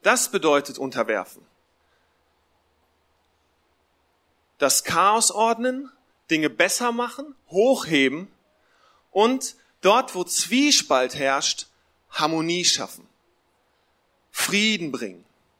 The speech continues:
Unglaublich gute Sachen, unglaublich wichtige Sachen. Adam und Eva,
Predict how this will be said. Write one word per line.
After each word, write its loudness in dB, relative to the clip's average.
Unglaublich 0
gute -2
Sachen, -2
unglaublich -2
wichtige -2
Sachen. -4
Adam 2
und -4
Eva, 0